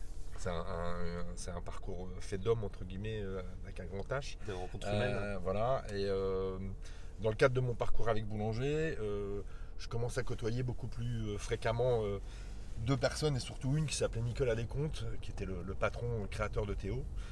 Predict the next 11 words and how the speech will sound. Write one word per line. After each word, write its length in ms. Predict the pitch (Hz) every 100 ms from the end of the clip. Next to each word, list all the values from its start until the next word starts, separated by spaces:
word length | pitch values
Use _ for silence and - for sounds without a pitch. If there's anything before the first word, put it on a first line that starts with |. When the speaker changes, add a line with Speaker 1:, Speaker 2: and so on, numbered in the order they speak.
| 101
Speaker 2:
Ouais. 160 | 104 90
Speaker 1:
Euh, 720 | 90 90 90 90 87 87 87 98
et 80 | 101
avec 220 | 101 95
Nico, 220 | 101 - 139
on 60 |
a 60 | 120
une 160 | 104 107
idée 560 | 101 113 135 151 151
et, 400 | 107 101 101
euh, 40 | 95